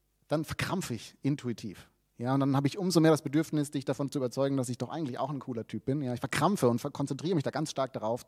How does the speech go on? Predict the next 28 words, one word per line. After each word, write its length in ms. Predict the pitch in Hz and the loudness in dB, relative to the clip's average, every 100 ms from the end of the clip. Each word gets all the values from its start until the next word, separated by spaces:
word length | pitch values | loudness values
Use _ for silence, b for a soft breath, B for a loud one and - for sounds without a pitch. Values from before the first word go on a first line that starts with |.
| 139 | -12
dich 180 | 127 | -10
zu 80 | - | -6
überzeugen, 420 | 123 117 120 117 | -6 -2 -2 -2
ah, 60 | 107 | -6
ich 80 | 104 | -8
bin 180 | 113 107 | -8 -8
auch 140 | - | -8
irgendwie 280 | 113 107 107 | -6 -6 -8
toll. 360 | - 127 117 - B B B B B B B B B B B B _ _ _ _ _ _ _ _ _ _ _ | -2 0 0 -6 B B B B B B B B B B B B _ _ _ _ _ _ _ _ _ _ _
Und 260 | 160 156 - - | 4 4 2 -8
Steve 240 | - 180 | -4 -2
Kass 220 | - 202 | -2 -2
sagt 220 | 175 165 | -2 2
dann, 120 | 160 170 | 0 2
aber 220 | 151 151 | 0 0
diese 200 | 156 147 | -2 -4
Verkrampftheit, 600 | 139 - 214 208 160 139 | -6 -4 -6 -6 -8 -4
die 60 | |
löst 380 | 127 139 220 - | 0 0 0 -4
sich 240 | - 160 147 | -8 -6 -4
nicht, 360 | 160 220 - | -6 -6 -4
wenn 200 | 156 147 | -2 0
wir 140 | 139 123 | -2 -2
das 240 | 127 - | -2 -4
dann 220 | 123 110 | -4 -4
bekommen, 460 | 104 - 196 160 101 | -8 -8 -6 -6 -6
was 200 | 92 - | -8 -10
wir 160 | 92 | -14